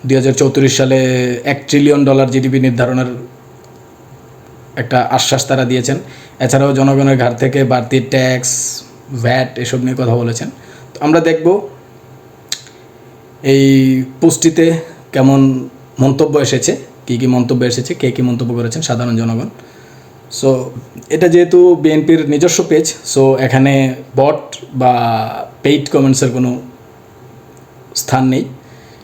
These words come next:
আমরা দেখি এখানে সাড়ে তিন হাজার রিয়েক্ট পড়েছে। সাড়ে তিন হাজার রিয়েক্টের মধ্যে আমরা যদি দেখি, দেড় হাজার হাহা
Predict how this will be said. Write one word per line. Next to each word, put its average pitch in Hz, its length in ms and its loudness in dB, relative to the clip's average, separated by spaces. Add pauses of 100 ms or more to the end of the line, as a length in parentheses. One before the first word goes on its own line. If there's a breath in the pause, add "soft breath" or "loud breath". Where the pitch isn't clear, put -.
আমরা 131 140 2
দেখি 139 340 2
এখানে 127 880 0
সাড়ে 143 280 2
তিন 143 180 2
হাজার 139 340 2
রিয়েক্ট 151 300 2
পড়েছে। 131 300 -2
সাড়ে 127 280 -2
তিন 127 180 0
হাজার 127 200 0
রিয়েক্টের 127 340 -2
মধ্যে 127 240 0
আমরা 123 160 0
যদি 123 200 -2
দেখি, 120 280 -4 (1800)
দেড় 143 200 2
হাজার 156 260 2
হাহা 123 300 -2